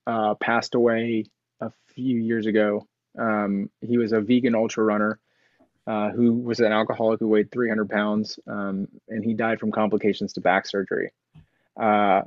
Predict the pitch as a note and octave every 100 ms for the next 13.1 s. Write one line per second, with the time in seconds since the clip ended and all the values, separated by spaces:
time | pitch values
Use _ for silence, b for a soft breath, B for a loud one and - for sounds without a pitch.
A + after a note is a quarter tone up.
0 | _ - A#2 A#2 B2+ B2 A#2+ B2 A2 G#2+
1 | _ _ _ - G#2+ - _ _ _ -
2 | A2 G#2+ G#2+ - - _ _ _ F#2+ -
3 | - C3 - B2 A2 A2 A#2 A2 G#2+ G#2
4 | G#2+ G#2 G#2 G2 G2+ - _ _ - A2+
5 | G2+ F#2+ F2+ _ _ _ _ _ _ _
6 | - - _ _ _ _ _ _ _ _
7 | _ _ _ _ _ _ _ _ - A#2+
8 | D3+ E3+ E3 D#3 - C3+ B2 C3 B2 B2+
9 | C3+ C3+ B2 A#2 A2+ A2 A2+ _ _ _
10 | _ _ - A#2 A#2+ B2 B2+ A2+ G#2 G#2+
11 | G#2+ - _ - G#2+ A#2+ B2 A#2 A2 A2
12 | G#2+ - G2+ G2 F#2+ G2+ G2 G2 F#2 F#2
13 | -